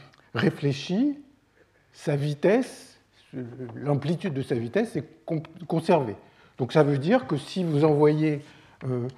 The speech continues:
des particules avec une certaine distribution à l'entrée,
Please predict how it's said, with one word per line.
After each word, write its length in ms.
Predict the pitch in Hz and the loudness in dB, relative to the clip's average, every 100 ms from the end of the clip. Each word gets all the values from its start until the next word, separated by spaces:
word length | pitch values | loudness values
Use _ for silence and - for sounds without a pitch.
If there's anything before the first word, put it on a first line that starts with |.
| - - | -12 -2
des 100 | 139 | 0
particules 600 | 147 135 - 147 170 151 | 2 0 -4 -4 0 0
avec 260 | 127 131 | 0 0
une 120 | 135 123 | -2 -2
certaine 360 | 151 143 151 | 0 2 2
distribution 880 | 135 139 - 156 131 139 - 170 147 | 2 -2 -2 -2 0 -4 -4 -2 0
à 40 | |
l'entrée, 520 | 120 120 - - 220 | 0 -2 -4 0 0